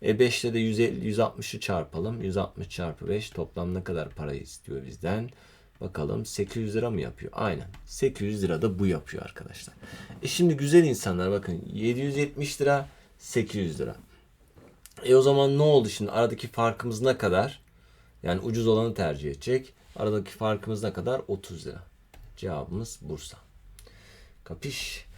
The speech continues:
Devam edelim arkadaşlar. Geldik buraya. Dördüncü soruya geldik. Şimdi bakın burada ne diyor? Aşağıda uzunluğu üç yüz altmış santim ile dört yüz santim arasında olan A B doğru parçası verilmiştir. Tamam.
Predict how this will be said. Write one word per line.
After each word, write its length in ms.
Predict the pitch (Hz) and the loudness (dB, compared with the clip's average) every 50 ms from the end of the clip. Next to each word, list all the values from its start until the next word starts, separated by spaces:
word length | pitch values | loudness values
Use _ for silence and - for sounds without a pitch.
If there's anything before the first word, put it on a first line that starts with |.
| - - - - - - - - - - - - - - - - - - - | -20 -20 -20 -20 -20 -20 -20 -20 -20 -20 -20 -20 -20 -20 -20 -20 -10 0 4
Devam 320 | 117 131 143 156 160 156 | 6 6 8 8 6 6
edelim 280 | 156 151 151 151 151 147 | 4 4 4 4 4 4
arkadaşlar. 800 | 143 143 135 - 139 139 139 135 - - - 135 131 131 131 | 4 4 2 2 0 0 0 0 0 0 2 4 4 6 4
Geldik 560 | 127 117 120 117 120 120 120 117 127 117 - - | 4 4 4 4 4 4 4 2 0 0 0 -2
buraya. 640 | 98 104 117 123 123 113 110 107 104 101 90 82 80 | 2 4 6 8 8 8 8 8 6 6 4 4 6
Dördüncü 680 | 98 101 104 104 101 90 98 110 113 117 113 117 143 | 8 8 10 8 8 6 2 2 2 2 2 0 -2
soruya 440 | 139 - - 104 101 92 98 104 104 | -2 -2 -2 -2 0 2 2 2 2
geldik. 480 | 101 90 92 85 82 82 73 69 - - | 2 2 2 2 0 0 -4 -6 -10 -10
Şimdi 400 | - - - - - 101 85 - | -10 -8 -8 -6 -4 -4 -4 -4
bakın 280 | 95 - - 90 92 | -4 -4 -2 -2 0
burada 200 | 92 98 87 104 | 0 0 2 2
ne 140 | 95 82 - | 0 0 -2
diyor? 160 | - - - - - - - - - - - - | -4 -8 -10 -14 -20 -20 -20 -20 -20 -20 -6 -2
Aşağıda 400 | - 131 - - 170 160 156 170 | 0 0 2 2 2 4 4 2
uzunluğu 580 | 170 - 143 127 131 139 135 131 127 117 - - 120 | 2 0 2 4 4 4 6 6 4 4 2 0 -4
üç 180 | 113 - - | -8 -8 -8
yüz 120 | 123 110 127 | -2 2 2
altmış 320 | 123 - - - 139 - | 2 2 0 -2 -8 -8
santim 580 | - - - 107 95 92 - - 110 113 107 - | -6 -4 -2 -2 -2 -2 -4 -4 -6 -6 -6 -4
ile 240 | 87 87 85 82 82 | -2 0 0 2 4
dört 220 | 107 110 107 - | 4 2 2 0
yüz 80 | - - | -6 -6
santim 340 | - 95 98 98 101 120 117 | -4 -4 -4 -2 -2 -2 -2
arasında 320 | 95 82 - - 80 71 | -2 -2 -2 -4 -4 -4
olan 160 | 65 62 - - | -4 -6 -6 -4
A 240 | 95 101 101 92 82 | -2 0 0 2 2
B 160 | 80 80 80 | 2 2 6
doğru 260 | 101 101 95 92 90 | 6 6 6 4 2
parçası 640 | - - 76 73 73 - 101 - - 147 147 139 - - | -2 -4 -6 -6 -6 -8 -6 -4 0 0 0 -2 0 6
verilmiştir. 600 | - 131 131 131 123 113 95 - - - 82 104 | 10 10 12 12 10 6 2 -2 -4 -4 -4 -4
Tamam. 440 | 117 - 113 98 85 80 85 98 120 | -4 -4 -2 -2 0 0 -2 -2 -4